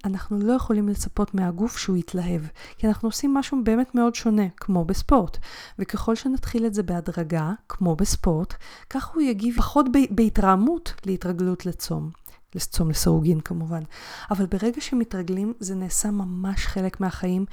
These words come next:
ורוב האנשים מחכים ל-, ל-, לתחושות הטובות בגוף שקורות בשעות הצום.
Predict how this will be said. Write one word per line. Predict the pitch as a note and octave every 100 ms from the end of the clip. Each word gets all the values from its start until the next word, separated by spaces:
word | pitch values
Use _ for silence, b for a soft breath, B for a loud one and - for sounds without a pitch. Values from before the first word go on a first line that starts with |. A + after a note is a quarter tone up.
| B B B
ורוב | G3 G3+ G#3+
האנשים | C#4+ B3+ - C4+ G#3+
מחכים | G#3 G3+ - C4+
ל-, | B3+ G#3+ F#3+
ל-, | G3+ G#3 G#3+ G#3
לתחושות | G#3+ G#3 - - C4 -
הטובות | - G3+ G3+
בגוף | F#3+ G3+ C#4 - - - -
שקורות | - - F#3+ - - F#3 G3+ F3 - F#3 F3+ - _ -
בשעות | - - F#3+
הצום. | - - E3+ D#3